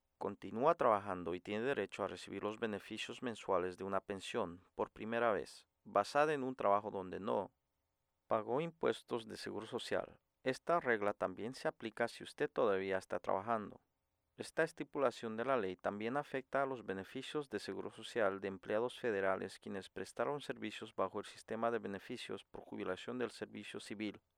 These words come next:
C S R S por sus siglas en inglés, después del mil novecientos cincuenta y seis.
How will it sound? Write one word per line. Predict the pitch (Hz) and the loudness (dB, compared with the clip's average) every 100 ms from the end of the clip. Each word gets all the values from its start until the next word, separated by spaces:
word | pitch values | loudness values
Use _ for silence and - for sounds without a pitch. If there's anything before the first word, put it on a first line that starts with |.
| _ _ | _ _
C | - - 139 | -16 -6 0
S | 120 - - | 0 0 -2
R | - 110 98 | 4 6 4
S | 95 - | 0 -8
por | 107 | -12
sus | 98 - | -12 -6
siglas | 113 101 - | -2 -2 -2
en | 101 | -4
inglés, | 107 113 - - _ _ _ _ _ _ _ _ _ _ | 2 2 2 -8 _ _ _ _ _ _ _ _ _ _
después | - 104 - 147 147 | -2 -2 2 0 4
del | 135 117 | 2 2
mil | 110 127 | -2 -2
novecientos | 139 120 - 107 110 101 | -2 -2 -4 -8 -8 -8
cincuenta | 101 98 90 87 | -8 -8 -6 -8
y | |
seis. | - 110 92 - | -2 -2 -2 -8